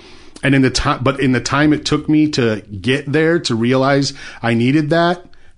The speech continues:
I spent that entire time ruining my marriage, being, uh, you know, verbally and emotionally abusive, uh, losing my temper with my kids,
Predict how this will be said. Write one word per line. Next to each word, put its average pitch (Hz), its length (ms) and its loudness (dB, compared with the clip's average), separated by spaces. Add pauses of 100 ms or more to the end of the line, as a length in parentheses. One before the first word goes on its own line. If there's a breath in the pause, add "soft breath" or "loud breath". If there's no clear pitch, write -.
(180)
I 117 160 2
spent 127 380 -2
that 117 260 -2
entire 117 440 -2
time 107 420 -2
ruining 107 440 -2
my 92 140 -6
marriage, 87 640 -6 (440 loud breath)
being, 107 480 -2 (140)
uh, 95 320 -8
you 110 100 -4
know, 87 160 -8
verbally 110 720 -2
and 98 140 -8
emotionally 104 540 -4
abusive, 110 800 -2 (540 loud breath)
uh, 87 500 -6 (800)
losing 113 400 0
my 104 120 -2
temper 110 400 -2
with 107 220 -4
my 87 120 -12
kids, 120 840 0